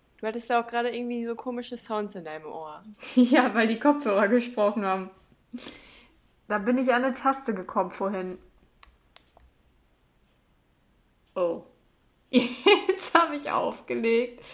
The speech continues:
Speaker 2: Shit, ich muss Debbie mal kurz wieder anrufen.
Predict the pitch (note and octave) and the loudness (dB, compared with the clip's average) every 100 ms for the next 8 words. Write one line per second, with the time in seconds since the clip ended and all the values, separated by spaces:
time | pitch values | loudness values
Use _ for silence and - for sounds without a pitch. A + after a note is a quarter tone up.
0 | - - - - - _ - - - F3+ | -16 -16 -18 -20 -20 _ -16 -14 -4 -4
1 | - - - G3 G3 G3+ F#3+ F#3 F#3+ - | -4 -12 -12 -10 -8 -10 -8 -10 -10 -10
2 | G3 - G3 F#3+ G3+ G3+ A3 A3+ C4 C#4+ | -12 -10 -8 -6 -6 -6 -8 -6 -6 -6
3 | - | -12